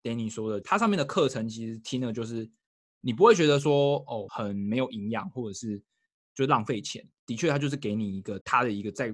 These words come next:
框架里面得出一个结论。但其实真的就会像是 Danny 讲的那样子，我的感受也是一样，就有点像是在证明，证明题一样。就是他告诉你怎样怎样，然后他定义出一个什么东西，然后在这个定义的框架下面，他导出了某一个结论。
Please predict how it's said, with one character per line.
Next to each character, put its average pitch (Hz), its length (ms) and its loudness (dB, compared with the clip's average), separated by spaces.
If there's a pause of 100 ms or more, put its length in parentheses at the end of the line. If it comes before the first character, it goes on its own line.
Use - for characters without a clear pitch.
框 151 240 -2
架 143 200 -2
里 98 100 -6
面 107 220 -4
得 101 160 -6
出 113 160 -12
一 110 40 -8
个 104 100 -14
结 98 320 -16
论。 - 140 -16 (340)
但 214 140 0
其 147 140 -2
实 127 200 -2 (200)
真 180 120 4
的 165 80 4
就 160 80 4
会 160 100 8
像 147 200 0
是 127 260 -4 (160)
Danny 143 320 2
讲 101 200 -4
的 98 60 -8
那 113 80 -4
样 110 160 -2
子， 104 140 -16
我 123 120 0
的 117 80 0
感 107 160 0
受 131 100 2
也 101 60 0
是 120 100 -6
一 110 60 -4
样， 110 160 0
就 208 100 0
有 196 80 4
点 143 100 2
像 147 100 0
是 151 120 -4
在 139 140 4
证 139 200 0
明， 107 320 -2
证 135 180 -2
明 101 160 -2
题 - 240 -12
一 113 60 -16
样。 98 180 -12 (420)
就 165 100 -2
是 165 140 0
他 165 140 4
告 156 160 4
诉 143 120 2
你 113 140 2
怎 110 100 -2
样 107 160 -2
怎 107 80 -4
样， 101 100 -2
然 107 80 0
后 127 60 -4
他 143 60 0
定 143 200 0
义 123 120 -2
出 123 180 -6
一 110 40 -2
个 110 100 -4
什 - 120 -10
么 92 120 -8
东 101 180 -8
西， 104 200 -8
然 117 100 0
后 151 60 2
在 165 120 2
这 147 160 -4
个 135 120 -2
定 131 240 0
义 123 120 -2
的 107 80 -6
框 120 240 -4
架 117 180 -2
下 101 180 -6
面， 110 180 -4
他 117 120 -6
导 95 200 -4
出 117 200 -8
了 107 60 -2
某 98 200 -6
一 - 20 -12
个 101 100 -8
结 92 280 -12
论。 90 140 -16